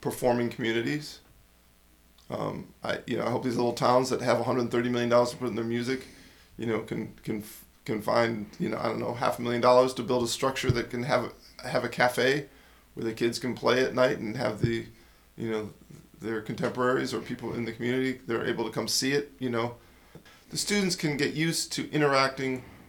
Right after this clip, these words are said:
with live audiences and see what gets, you know, everyone should have the experience of playing jazz for a crowd of people that aren't necessarily there, here to ja-,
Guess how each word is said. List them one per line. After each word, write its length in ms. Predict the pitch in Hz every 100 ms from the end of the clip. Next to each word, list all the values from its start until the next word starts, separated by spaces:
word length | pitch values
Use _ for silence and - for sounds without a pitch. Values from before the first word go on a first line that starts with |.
| - - - -
with 360 | 113 127 131 131
live 380 | 123 120 120 -
audiences 720 | 117 117 - - - - -
and 140 | 123 110
see 480 | - - 143 131 127 - -
what 200 | 123 123
gets, 180 | 131 127
you 140 | 147
know, 120 | 160
everyone 220 | 156 208 208
should 140 | 170
have 140 | 160
the 60 | 151
experience 440 | 151 - 170 170
of 140 | 113 -
playing 440 | 147 156 147 131
jazz 400 | 143 147 156 151 - - - -
for 180 | 147 131
a 100 | -
crowd 360 | 147 147 151
of 40 | -
people 260 | 151 139
that 140 | 131 131
aren't 180 | 139
necessarily 360 | 139 139 139 135
there, 220 | 135 135
here 260 | - 143 139
to 120 | 113
ja-, 180 | 139 -